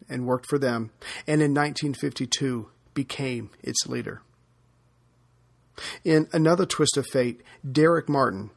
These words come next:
another founding member, found his way to East Grinstead because of water instead of fire. At age twenty, he was the skipper of a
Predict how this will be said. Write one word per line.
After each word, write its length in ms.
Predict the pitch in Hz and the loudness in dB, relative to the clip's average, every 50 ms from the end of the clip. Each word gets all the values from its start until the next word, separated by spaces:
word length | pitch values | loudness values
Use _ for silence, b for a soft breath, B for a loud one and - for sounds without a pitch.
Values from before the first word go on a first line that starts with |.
| _ _ - | _ _ -2
another 400 | 151 147 147 151 151 147 151 135 | 0 2 4 4 6 6 4 4
founding 380 | - 143 131 123 120 117 110 | 4 2 2 2 0 -2 -4
member, 360 | 110 113 113 107 110 113 117 B B B B B | -4 -6 -6 -6 -8 -10 -10 B B B B B
found 280 | - - 160 156 147 123 | 4 6 6 6 4 2
his 200 | 151 139 127 143 | 0 0 0 0
way 320 | 143 143 143 139 135 127 | 2 2 2 2 0 -2
to 160 | - - 131 | -6 -8 -8
East 280 | - 147 143 - - - | -6 -4 -4 -4 -4 -4
Grinstead 520 | - 139 135 131 - - - 123 117 117 - _ _ _ _ _ _ _ | -4 -2 -2 -2 -2 -4 -4 -6 -6 -6 -10 _ _ _ _ _ _ _
because 260 | - 131 - 135 123 | -8 -4 -4 -4 -4
of 160 | 127 120 113 120 | -4 -6 -4 -4
water 400 | 127 127 123 120 110 107 101 - _ _ _ _ _ _ _ | -2 -2 -2 -2 -4 -6 -10 -12 _ _ _ _ _ _ _
instead 320 | - 117 - - 120 107 104 | -8 -6 -4 -4 -4 -4 -4
of 80 | 104 | -6
fire. 400 | - - 107 101 92 92 95 - _ _ _ _ _ _ _ _ _ _ _ _ _ B B B B B B | -6 -4 -4 -4 -4 -6 -10 -16 _ _ _ _ _ _ _ _ _ _ _ _ _ B B B B B B
At 120 | 160 156 | 4 6
age 160 | 160 170 180 - - | 6 6 6 2 -2
twenty, 440 | - - 170 160 156 147 131 120 B B B B B | 0 2 4 4 4 4 2 -2 B B B B B
he 120 | - 175 | 2 4
was 120 | 175 175 156 | 4 4 4
the 120 | - 151 - - - | 2 0 0 0 2
skipper 360 | - 185 170 - - 127 123 | 2 0 2 2 0 -2 0
of 180 | - - 135 | -2 -2 -2
a 80 | 139 | -2